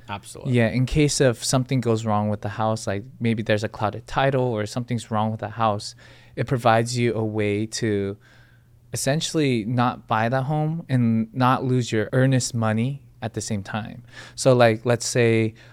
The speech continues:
Speaker 2: like, let's say you have a financing contingency
Speaker 1: Right.
Speaker 2: or an inspection conti-, we'll go with the inspection t-, contingency, right? You buy this home, you're trying to put an, you put an offer on this home with the inspection contingency, and you realize that through the inspection,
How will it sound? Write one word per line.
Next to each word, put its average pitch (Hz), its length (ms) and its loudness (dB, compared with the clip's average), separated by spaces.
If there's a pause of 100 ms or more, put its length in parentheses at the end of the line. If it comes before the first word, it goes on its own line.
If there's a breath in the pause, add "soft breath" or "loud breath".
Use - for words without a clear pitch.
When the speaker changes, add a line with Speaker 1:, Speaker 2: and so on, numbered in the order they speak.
(120)
Speaker 2:
like, 104 560 -2 (920)
let's 147 220 -2
say 165 80 4
you 143 160 4
have 135 140 4
a 113 60 2
financing 110 580 -2
contingency 139 680 -4
Speaker 1:
Right. 98 220 -4 (220)
Speaker 2:
or 135 200 8
an 127 160 4
inspection 131 480 -2
conti-, 110 280 -6
we'll 147 140 0
go 170 140 4
with 131 120 2
the 117 60 -4
inspection 101 420 -6
t-, - 180 -18
contingency, 107 600 -6
right? 113 200 -6 (600 loud breath)
You 123 100 0
buy 131 220 6
this 160 180 0
home, 117 260 2
you're 123 140 2
trying 170 320 2
to 139 140 8
put 131 240 2
an, 120 100 0 (100)
you 135 140 -2
put 160 180 0
an 160 120 0
offer 123 260 0
on 117 140 4
this 110 100 -2
home 113 220 2
with 147 160 2
the 139 120 -4
inspection 113 440 -2
contingency, 110 720 -4 (340 loud breath)
and 127 200 0
you 120 80 2
realize 139 800 4
that 113 240 0
through 156 120 4
the 165 100 2
inspection, 120 540 -2